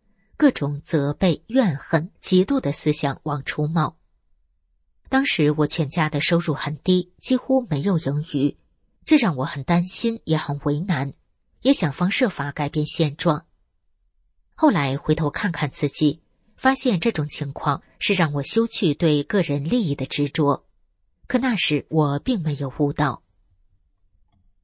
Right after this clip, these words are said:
我和丈夫一起修炼，由于丈夫是全职工作，所以他学法练功无法保证，但我觉得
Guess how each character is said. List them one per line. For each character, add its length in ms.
我 100
和 140
丈 200
夫 280
一 180
起 200
修 260
炼， 300
由 140
于 100
丈 220
夫 180
是 160
全 260
职 160
工 240
作， 300
所 180
以 260
他 260
学 260
法 220
练 260
功 300
无 100
法 200
保 260
证， 240
但 160
我 80
觉 220
得 200